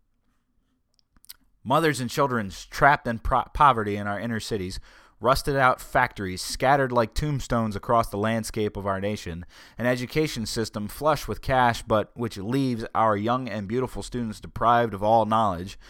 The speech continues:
and the crime and the gangs and the drugs that have stolen too many lives and robbed our country of so much unrealized potential. This American carnage stops right here, right now.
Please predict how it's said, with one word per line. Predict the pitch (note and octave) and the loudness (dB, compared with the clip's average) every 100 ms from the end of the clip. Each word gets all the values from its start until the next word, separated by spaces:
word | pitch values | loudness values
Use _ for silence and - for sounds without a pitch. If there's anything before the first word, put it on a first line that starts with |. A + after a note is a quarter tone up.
| - - - | -20 -18 -10
and | G#2 | -8
the | G#2 | -6
crime | - C3+ D#3 D#3 D3 | -2 2 2 0 -4
and | |
the | B2+ | -6
gangs | F#2+ G2+ C#3 C#3 C#3 A#2+ | -2 4 6 4 2 -4
and | G#2+ | -6
the | E2+ | -8
drugs | D#2+ F#2+ B2 C3+ A2 F#2+ F2+ | -10 0 6 6 6 -8 -10
that | G2+ G#2 - | -4 -4 -6
have | G#2 G#2+ G2 - | -10 -6 -6 -8
stolen | - - C#3 D3 B2+ G2+ | -14 0 4 6 4 0
too | - B2+ | -4 -6
many | A#2+ A2+ | -6 -4
lives | G2 E2 D#2 E2+ - - - _ _ | -4 -2 -4 -8 -12 -18 -20 _ _
and | E2+ F2+ E2+ | -14 -12 0
robbed | G#2+ B2+ A#2 | 4 4 4
our | A2+ | 2
country | G#2 A2 G#2 G2 | 2 -6 -8 -10
of | D#2 | -10
so | - - A2+ | -10 -4 -2
much | A2+ A2+ F#2+ - - | -2 -4 -6 -8 -12
unrealized | G#2 A2+ A#2 A2 G#2 G2 G#2 G2+ F#2+ F#2+ F#2 | -8 -8 -8 -12 -10 -6 -2 -2 -2 -4 -8
potential. | - E2+ - G2+ - - - - - - - _ - _ | -12 -10 -6 -6 -8 -14 -14 -20 -20 -20 -20 _ -20 _
This | - D#2+ | -14 -12
American | E2+ F2+ F#2 - F2+ | -10 -8 -8 -8 -14
carnage | - A#2 A#2 G#2+ E2+ | -8 -4 -2 -4 -8
stops | - - F2+ F2 F2 | -8 -4 -2 -4 -6
right | E2+ - | -6 -8
here, | - F#2 F#2 | -10 -8 -6
right | F#2 F2+ G2 | -4 -4 -4
now. | G2+ A#2 F#2+ C2+ | 0 0 0 -2